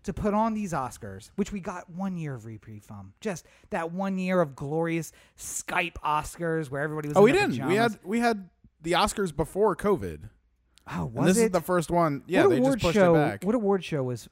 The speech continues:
Speaker 1: on Skype? This year's Golden Globes? Last year's Golden Globes.
Speaker 2: Yeah.
Speaker 1: No, Golden Globes was before the Oscars.
Speaker 2: Yeah, there, there, there was a couple. That,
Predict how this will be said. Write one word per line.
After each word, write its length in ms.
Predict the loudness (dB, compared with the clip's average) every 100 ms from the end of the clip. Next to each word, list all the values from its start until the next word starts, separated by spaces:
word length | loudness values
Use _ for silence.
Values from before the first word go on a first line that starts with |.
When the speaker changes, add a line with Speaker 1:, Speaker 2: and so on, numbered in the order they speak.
| -8
Speaker 1:
on 300 | -4 -4 -6
Skype? 360 | -8 -10 -10 -12 _ _ _ _ _ _ _ _ -10
This 280 | 0 0 0
year's 140 | -4
Golden 240 | -2 0 2
Globes? 420 | 2 0 -6 -20 _ _ _ _ _
Last 260 | 0 0 0
year's 100 | -10
Golden 220 | -12 -10
Globes. 100 | -4
Speaker 2:
Yeah. 100 | -2
Speaker 1:
No, 340 | 0 0 -2 -8 -6
Golden 180 | -4 0
Globes 180 | -2
was 140 | -4 -10
before 260 | -8 -6
the 100 | -4
Oscars. 340 | -6 -8 -16 -20 _ _ _ _ _ _ 0
Speaker 2:
Yeah, 140 | 4
there, 160 | 4 4
there, 240 | 2 2
there 160 | 4 6
was 160 | 6
a 60 | 2
couple. 280 | -2 -2 -2
That, 180 | -6